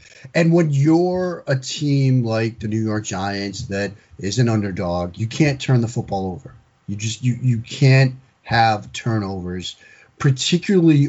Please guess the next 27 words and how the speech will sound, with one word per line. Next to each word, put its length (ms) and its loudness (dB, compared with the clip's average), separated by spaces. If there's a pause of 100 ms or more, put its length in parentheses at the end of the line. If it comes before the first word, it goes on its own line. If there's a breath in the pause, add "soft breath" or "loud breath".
on 420 2
plays 500 -2
like 260 -8
that. 240 -8
Like, 160 2
it's 140 -2
one 300 2
thing 220 4
if, 240 0 (580 loud breath)
you 120 4
know, 120 4
you 140 2
make 220 2
a 40 -2
throw 380 -2
and 100 0
a 40 -2
guy 200 0
makes 240 -4
a 60 -8
good 200 -10
play. 380 -12
Okay, 280 0
that's 280 -4
going 340 2
to 120 -6
happen. 440 -8